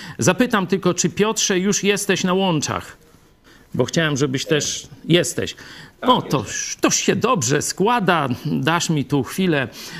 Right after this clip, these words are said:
Speaker 1: odsapu. Proszę cię, Piotrze, pomóc się na początek naszego spotkania, żeby te nasze,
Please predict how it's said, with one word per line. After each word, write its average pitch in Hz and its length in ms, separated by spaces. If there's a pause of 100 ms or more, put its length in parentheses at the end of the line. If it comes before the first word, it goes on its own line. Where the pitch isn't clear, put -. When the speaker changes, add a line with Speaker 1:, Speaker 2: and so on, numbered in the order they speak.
(120)
Speaker 1:
odsapu. 175 640
Proszę 214 420
cię, 165 140
Piotrze, 175 420
pomóc 196 440
się 139 380
na 147 120
początek 156 640
naszego 147 720
spotkania, 202 680
żeby 143 240
te 151 140
nasze, 160 460